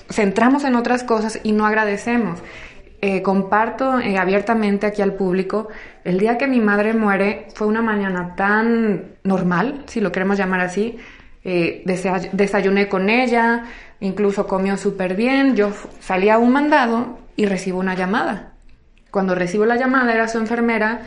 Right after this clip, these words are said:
y me dice, "Regrésate porque tu mamá está muy mal, está en el hospital". Después me habla mi padre y entonces,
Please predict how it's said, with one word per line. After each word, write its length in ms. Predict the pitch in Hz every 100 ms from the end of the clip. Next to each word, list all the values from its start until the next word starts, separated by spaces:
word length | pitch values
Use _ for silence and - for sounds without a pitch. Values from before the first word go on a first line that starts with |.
| - - -
y 80 |
me 140 | 196 196
dice, 220 | 190 196
"Regrésate 560 | 190 185 202 247 254 254
porque 560 | - 262 262 254 247
tu 100 | 247
mamá 240 | 202 180 180
está 160 | 175
muy 180 | 190 202
mal, 280 | 233 262 247
está 180 | 233 202
en 80 |
el 140 | 185 175
hospital". 560 | 175 202 220 247 262 262 - - -
Después 300 | 175 175 190
me 140 | 202
habla 180 | 208 214
mi 140 | 226 240
padre 580 | 262 254 240 240 240 - - -
y 80 | 208
entonces, 600 | 202 226 220 220 240